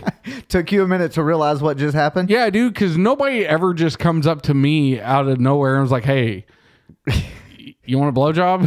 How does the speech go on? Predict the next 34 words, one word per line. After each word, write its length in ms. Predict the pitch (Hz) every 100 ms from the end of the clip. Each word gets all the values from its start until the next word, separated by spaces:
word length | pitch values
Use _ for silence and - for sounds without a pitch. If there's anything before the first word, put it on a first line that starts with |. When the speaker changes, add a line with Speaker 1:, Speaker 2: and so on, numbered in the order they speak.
| 131
Speaker 2:
<laughs> 100 | 165
Speaker 1:
This 160 | 123
is 120 | 127 123
true. 300 | 135 104 101
Speaker 2:
So 240 | - - 226
I 120 | 226
was 180 | 240 185
like, 340 | 190 147 120 -
I 40 |
was 120 | 175 151
beside 420 | 135 - 175 190
myself, 440 | 156 131 139 110
uh, 240 | 101 95 101 69 135
'cause 180 | 147
I 120 | 160 214
even 140 | 233
had 200 | 185 185
to 60 | 160
ask 260 | 147 233 -
her. 100 | 175
I 40 |
was 140 | 160 156
like, 160 | 160 131 - _ _ _ -
"I'm 120 | 175
sorry, 200 | 190 160
what'd 220 | 127 156
you 140 | 208 262
just 100 | -
say?" 280 | 269 330 302 _ _ _ _ _ _ -
And 100 | 147
she 120 | 147
Speaker 1:
Uh-huh. 100 | 170
Speaker 2:
was 120 | 156
like, 600 | 156 151 139 127 110 -